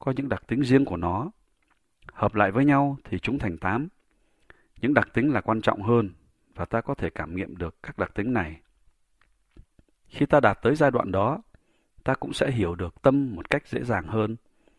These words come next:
ở mức độ tối hậu. Đây là thực trạng của tâm ở mức độ tối hậu.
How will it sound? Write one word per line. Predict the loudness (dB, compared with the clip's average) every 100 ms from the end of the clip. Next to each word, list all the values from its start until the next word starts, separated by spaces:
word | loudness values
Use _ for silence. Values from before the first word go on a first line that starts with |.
| _ _ -8
ở | -4
mức | -4 -2
độ | -2 -2
tối | -2 0
hậu. | 0 -4 _ _ _ _ _ _ _ _ _ _
Đây | -2 0
là | 0
thực | -4 -10 -4
trạng | -6 -6
của | -12 -2
tâm | 0 0 -2 -10 _
ở | -12 -8
mức | -6
độ | -6 -6 -4
tối | -2
hậu. | -2 -6